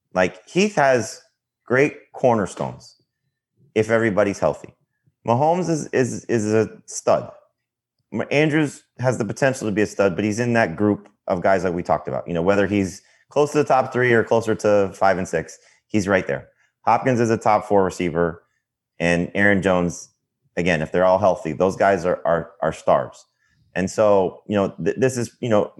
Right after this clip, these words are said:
may-, maybe extends out a little bit, you know, to, you know, like, like, like you said, I have more balance maybe, but, um, maybe I have one or two more safer options, but, like, those are gonna be guys that are never benched on his team.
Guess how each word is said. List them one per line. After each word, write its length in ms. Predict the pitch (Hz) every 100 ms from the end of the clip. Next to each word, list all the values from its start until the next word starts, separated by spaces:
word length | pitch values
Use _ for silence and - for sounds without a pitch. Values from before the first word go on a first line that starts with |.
| -
may-, 240 | - 113 -
maybe 220 | 113 113
extends 340 | 107 - 120 110
out 140 | 104
a 40 |
little 220 | 98 107 107
bit, 300 | 113 107 -
you 60 | 104
know, 180 | 92 90
to, 460 | - 92 90 87 - _ - - _ _ _ _ _ _
you 80 | 98
know, 100 | 92
like, 220 | 92 92
like, 200 | 104 110
like 100 | 113
you 60 | 110
said, 140 | 107
I 100 | 98
have 80 | 101
more 140 | 101 90
balance 380 | 104 104 110
maybe, 240 | 110 107 107
but, 280 | 90 92 - _ _ _ -
um, 320 | 90 90 90
maybe 260 | 92 107 110
I 60 |
have 220 | 104 107 92
one 180 | 101
or 60 | 101
two 200 | - 107
more 280 | 98 95 90
safer 340 | - 104 104
options, 380 | 107 107 - 110
but, 260 | - 92 - _ _ _ -
like, 280 | 98 - - _ _ _ _ -
those 300 | 131 202 208
are 40 |
gonna 140 | 196
be 140 | 165 151
guys 240 | 151 139
that 100 | 123
are 80 | 120
never 260 | 120 120 110
benched 360 | 80 107 -
on 100 | 92
his 160 | 90 -
team. 180 | 80